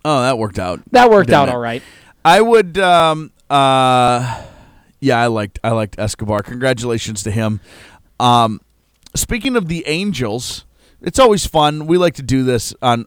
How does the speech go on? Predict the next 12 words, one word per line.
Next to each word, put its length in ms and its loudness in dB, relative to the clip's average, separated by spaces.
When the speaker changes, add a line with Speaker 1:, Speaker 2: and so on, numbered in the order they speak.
Speaker 1:
on 240 -4
a 40 -4
fairly 500 0
regular 540 -2
occasion. 640 -8
Speaker 2:
Uh-huh. 320 2
Speaker 1:
Stupid 520 -2
things 500 -2
done 320 0
by 180 2
Shohei 480 0
Ohtani, 580 -4